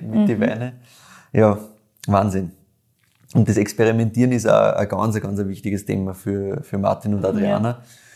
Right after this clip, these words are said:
Speaker 1: weil er sagt, ja, sie haben jedes Jahr verschiedene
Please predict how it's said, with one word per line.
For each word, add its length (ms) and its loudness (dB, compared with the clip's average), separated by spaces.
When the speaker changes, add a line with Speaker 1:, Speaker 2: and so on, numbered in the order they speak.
Speaker 1:
weil 120 6
er 100 8
sagt, 280 0
ja, 120 2
sie 100 -2
haben 120 0
jedes 260 0
Jahr 160 2
verschiedene 640 -2